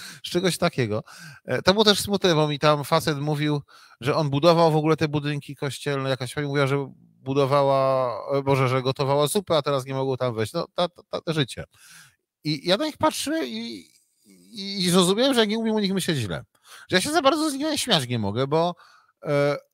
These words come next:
zobaczyłem coś absolutnie rozczulającego w tej dziecinnej potrzebie poszukiwania cudu.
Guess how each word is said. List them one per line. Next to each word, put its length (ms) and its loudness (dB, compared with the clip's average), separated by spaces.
zobaczyłem 520 2
coś 140 0
absolutnie 480 0
rozczulającego 1080 0
w 100 -12
tej 440 -4
dziecinnej 580 -6
potrzebie 320 -4
poszukiwania 500 -4
cudu. 360 -10